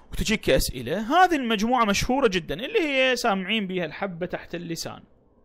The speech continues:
اللي هي تخل-، تخلي حبة تحت اللسان، آه، وهذه الحبة راح توسع لك الأوعية.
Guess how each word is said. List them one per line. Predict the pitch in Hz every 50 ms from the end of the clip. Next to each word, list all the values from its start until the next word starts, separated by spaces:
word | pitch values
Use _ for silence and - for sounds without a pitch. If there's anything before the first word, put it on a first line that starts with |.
| _ _ _ - - _ _ - - 254
اللي | 254 220 202 220
هي | 202 185
تخل-، | - - 208 202 - 165 -
تخلي | - - - 220 214 185 170
حبة | - - 190 170 175 165
تحت | 196 180 - -
اللسان، | 170 170 170 156 151 - 175 170 170 170 175 180 - - - - - _ _ _ _ -
آه، | - 156 156 151 147 143 143 147 147 147 147 147 147 147 151 - -
وهذه | - 190 180 214 226 220 196
الحبة | 185 170 - - 190 175 180 175
راح | 165 - 170
توسع | - 170 165 156 - - - -
لك | 165 170 165 -
الأوعية. | 185 - 151 143 131 135 131 127 120 113 -